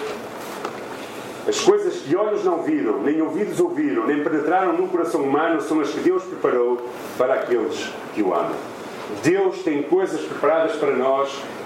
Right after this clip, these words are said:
que nem os nossos maiores sonhos podem alcançar. E quando nós nos entregamos, quando nós verdadeiramente entregamos a vida a Deus, Ele coloca esses sonhos em nós, através do Espírito Santo.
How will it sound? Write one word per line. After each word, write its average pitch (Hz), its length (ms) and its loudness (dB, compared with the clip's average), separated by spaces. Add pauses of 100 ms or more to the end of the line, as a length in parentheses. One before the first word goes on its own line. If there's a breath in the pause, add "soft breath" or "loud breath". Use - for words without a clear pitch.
(140)
que 139 60 -2
nem 190 500 2
os 123 140 0
nossos 190 340 2
maiores 165 400 2
sonhos 170 520 0 (800)
podem 143 360 2 (640)
alcançar. - 680 0 (640)
E 120 80 2
quando 165 240 2
nós 185 200 2
nos 165 160 0
entregamos, 156 540 0
quando 143 160 2
nós 185 120 2
verdadeiramente 165 460 2
entregamos 160 420 2
a 208 40 2
vida 180 480 0 (380)
a 107 40 4
Deus, 110 520 -2 (240)
Ele 139 140 2
coloca 143 320 0
esses 139 160 -2
sonhos - 560 0 (380)
em 107 80 -4
nós, 101 320 -2
através 110 300 0
do 107 60 -6
Espírito 104 280 -6
Santo. 95 260 0